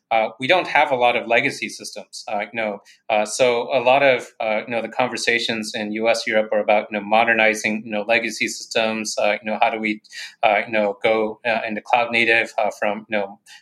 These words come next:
uh, traditional architectures and stuff. Uh, a lot of that, uh, is a very different kind of conversation. It's really about going from analog to digital, period, uh, in a lot of these Chinese industries. And so, uh, on the one hand, uh,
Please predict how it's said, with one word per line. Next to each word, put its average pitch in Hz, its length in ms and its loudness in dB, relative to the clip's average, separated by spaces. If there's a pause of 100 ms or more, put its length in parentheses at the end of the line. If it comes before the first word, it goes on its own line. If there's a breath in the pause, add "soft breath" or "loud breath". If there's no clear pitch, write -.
uh, - 140 4
traditional 117 440 -4
architectures 120 680 -2
and 107 80 -10
stuff. 110 300 0 (340 loud breath)
Uh, 120 220 4
a 127 60 2
lot 143 200 4
of 180 60 4
that, 135 300 4 (180)
uh, 117 200 0 (100)
is 120 320 -4
a 107 140 4 (120)
very 151 180 4
different 139 320 0
kind 113 200 0
of 107 100 -6
conversation. 113 800 0
It's 120 180 -6
really 156 220 4
about 113 260 2
going 113 200 0
from 107 260 -2
analog 120 380 2
to 104 100 -8
digital, 110 340 0
period, 113 400 0 (460 loud breath)
uh, 104 240 4
in 104 300 0 (100)
a 110 100 6
lot 110 240 4
of 107 60 -2
these 104 180 -2
Chinese 107 400 0
industries. 101 560 -6
And 110 160 -4
so, 113 380 2 (360 loud breath)
uh, 110 200 2 (180)
on 120 240 2
the 110 80 -4
one 139 220 2
hand, 120 440 0
uh, 104 260 2